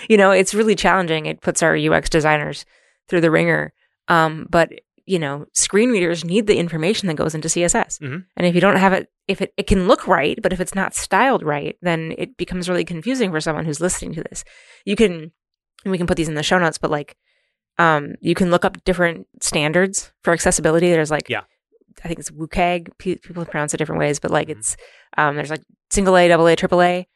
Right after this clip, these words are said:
Speaker 1: Um, there are screen readers you can download if you aren't someone who uses those, like, on the regular. You can download them and kind of play with them a little bit to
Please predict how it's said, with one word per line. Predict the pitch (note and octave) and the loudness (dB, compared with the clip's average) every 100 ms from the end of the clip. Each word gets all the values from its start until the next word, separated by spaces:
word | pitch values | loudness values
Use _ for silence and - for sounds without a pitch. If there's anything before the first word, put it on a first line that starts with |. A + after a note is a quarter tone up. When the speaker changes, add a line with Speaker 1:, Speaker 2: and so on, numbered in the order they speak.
| _ _ - | _ _ -6
Speaker 1:
Um, | D#3 D3+ D3 | -2 -2 0
there | E3 F3 | 2 2
are | |
screen | - - G3+ | 2 0 4
readers | G#3+ G#3+ A3+ F#3+ | 6 6 6 4
you | G#3 | 2
can | G#3+ | 4
download | G3 F#3+ F#3+ F#3+ | 4 4 4 4
if | F3 - | 2 -2
you | D#3+ | 0
aren't | E3+ F3 - | 2 0 -2
someone | F3+ F3 F3 | -2 -2 -2
who | E3+ | -2
uses | D#3+ E3 E3 D#3+ | -2 -2 -2 -6
those, | E3 D#3 - - - | -6 -8 -10 -14 -12
like, | - - | -10 -6
on | E3 | -6
the | D#3+ | -2
regular. | E3 F#3 G3 F#3+ F#3 _ _ | 0 4 4 2 -2 _ _
You | - | -8
can | F3 F3 | -4 0
download | D#3+ D#3+ D#3 | 0 -2 -2
them | D#3+ | -2
and | D#3+ D#3+ | -4 -2
kind | E3 D#3 | -2 -4
of | D3 _ _ _ _ | -6 _ _ _ _
play | - F3+ | 2 4
with | E3+ | 4
them | E3+ | 2
a | |
little | E3 D#3+ | 2 2
bit | D#3+ E3 | 2 0
to | - D#3+ | -2 -6